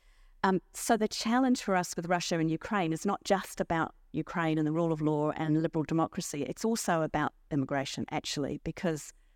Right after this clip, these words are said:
um, Russia is, is gonna make that a lot worse. So are we doing enough, Jonas, about Ukraine? Does Europe need to do more? And what,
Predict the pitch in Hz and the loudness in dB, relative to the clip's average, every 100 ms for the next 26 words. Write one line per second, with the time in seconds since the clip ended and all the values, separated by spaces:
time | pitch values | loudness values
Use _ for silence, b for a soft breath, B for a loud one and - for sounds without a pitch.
0 | _ _ 175 165 160 160 - - _ - | _ _ 0 2 4 2 0 -6 _ 2
1 | 180 175 - 160 151 - - - 175 156 | 2 4 0 -2 -4 -6 -12 -6 -4 0
2 | 165 156 139 - 147 151 131 147 135 127 | 2 4 2 0 0 0 0 -2 -4 -4
3 | - - 208 - - _ _ 233 240 254 | -4 0 0 0 -18 _ _ 2 4 2
4 | 240 214 202 185 185 202 - 180 180 151 | 2 0 2 2 -2 -6 -2 2 2 2
5 | 196 - _ _ _ _ _ _ - - | -2 -8 _ _ _ _ _ _ -20 -20
6 | - _ _ _ 170 160 165 - 156 180 | -20 _ _ _ 0 2 0 -2 0 2
7 | 165 - - - - 170 170 - 160 175 | 2 0 -6 -18 -10 -4 -4 -2 0 0
8 | 165 175 185 185 185 170 - 180 156 151 | 0 0 2 2 2 -2 -2 -4 -2 0
9 | 160 170 226 - - _ - 185 180 202 | 0 2 0 -2 -12 _ -4 0 0 0
10 | - | -2